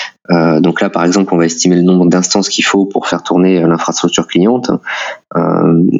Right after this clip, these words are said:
sachant que même dans une migration lift and shift, on, on a des optimisations, euh, de coûts avec des instances réservées,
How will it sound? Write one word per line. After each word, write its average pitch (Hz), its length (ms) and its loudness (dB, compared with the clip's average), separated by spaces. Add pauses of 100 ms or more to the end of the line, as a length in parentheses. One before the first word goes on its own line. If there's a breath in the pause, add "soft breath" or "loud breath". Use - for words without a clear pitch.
(160)
sachant 98 360 0
que 87 520 0
même 101 360 2
dans 92 220 2
une 90 100 4
migration 92 340 2
lift 87 160 -2
and 85 80 0
shift, - 240 0
on, 90 160 2
on 87 160 0
a 98 80 0
des 98 180 0
optimisations, 90 1080 2
euh, 80 40 2
de 85 120 2
coûts 107 340 0
avec 92 240 0
des 87 160 2
instances 87 320 -2
réservées, 90 560 0